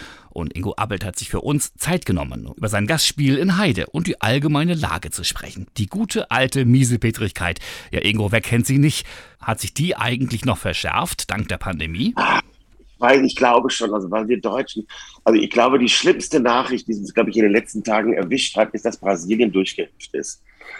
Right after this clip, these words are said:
Speaker 2: Dass das ausgerechnet da, wo der Diktator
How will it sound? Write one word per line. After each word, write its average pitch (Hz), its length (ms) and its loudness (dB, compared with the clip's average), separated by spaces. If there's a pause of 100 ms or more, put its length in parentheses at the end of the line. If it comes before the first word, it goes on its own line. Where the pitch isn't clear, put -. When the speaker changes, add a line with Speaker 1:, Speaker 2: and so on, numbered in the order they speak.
(140)
Speaker 2:
Dass 90 100 -4
das 107 240 0
ausgerechnet 139 1080 4
da, 127 400 6
wo 127 160 -2
der 120 140 4
Diktator 131 1120 2